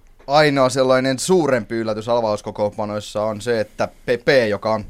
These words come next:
vähän kärsinyt loukkaantumista viime aikoina, ei tänään ole avauksessa Sergio Ramosin toppariparina, vaan Rafael Varane, ranskalaispelaaja, aloittaa siinä Ramosin kanssa keskellä. Käydään saman tien vaikka läpi itse asiassa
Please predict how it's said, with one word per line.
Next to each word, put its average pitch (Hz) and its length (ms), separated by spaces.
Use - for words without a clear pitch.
vähän 117 180
kärsinyt 110 380
loukkaantumista 98 680
viime 98 260
aikoina, 95 340
ei 160 160
tänään 120 300
ole 110 180
avauksessa 107 600
Sergio 107 440
Ramosin 107 380
toppariparina, 98 720
vaan 98 220
Rafael 131 480
Varane, 131 400
ranskalaispelaaja, 104 960
aloittaa 92 400
siinä 95 160
Ramosin 123 500
kanssa 107 360
keskellä. 101 580
Käydään 139 360
saman 175 320
tien 170 160
vaikka 170 280
läpi 175 280
itse 113 200
asiassa 110 300